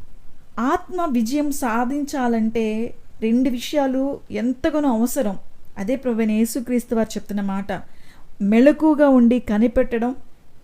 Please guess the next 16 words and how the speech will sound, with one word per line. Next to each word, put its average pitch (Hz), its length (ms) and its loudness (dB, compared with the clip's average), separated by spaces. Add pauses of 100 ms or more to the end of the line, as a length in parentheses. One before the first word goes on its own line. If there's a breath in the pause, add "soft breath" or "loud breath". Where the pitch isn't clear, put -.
(180)
రెండవది 240 440 2
ప్రార్థన 208 600 -2
చేయడం. 202 640 -4 (500 soft breath)
ఇక్కడ 294 180 -2 (120)
చెప్తున్న 240 280 -2
మాటలు 214 720 -4
మనం 202 260 -4 (100)
చూసుకుంటుంటే, 202 800 -2 (400 soft breath)
ఇక్కడ 262 460 0
ఎందుకు 320 360 -2
ఈ 370 60 0
మాటలు 277 400 -4
చెప్పవలసిన 269 580 -6
పరిస్థితి 240 440 -8
ఎందుకు 247 280 -4
వచ్చింది? 247 520 -6